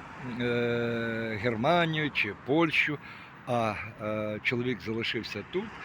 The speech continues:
то йому дуже тяжко і він може розгубитися, бо він звик до родини.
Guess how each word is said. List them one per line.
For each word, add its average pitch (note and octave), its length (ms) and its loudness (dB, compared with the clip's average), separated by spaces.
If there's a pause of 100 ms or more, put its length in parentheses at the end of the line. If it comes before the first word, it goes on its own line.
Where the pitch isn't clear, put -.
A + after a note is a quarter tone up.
(320)
то D3+ 460 4
йому G#2+ 640 0 (140)
дуже G#2+ 320 -2
тяжко E3+ 580 0 (420)
і A2+ 300 0
він A#2+ 360 0
може A2 520 -2
розгубитися, A2 1120 -2 (420)
бо F#2+ 160 -6
він A#2 300 -2
звик G2 460 -6
до G2+ 440 -4
родини. F#2 640 -6